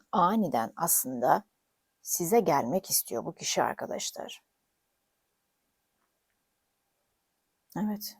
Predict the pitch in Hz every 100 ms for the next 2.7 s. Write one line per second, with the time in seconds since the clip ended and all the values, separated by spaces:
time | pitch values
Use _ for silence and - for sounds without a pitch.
0 | _ - 175 180 185 165 131 127 - 123
1 | - 196 - _ _ _ _ _ _ -
2 | - - _ 339 320 139 -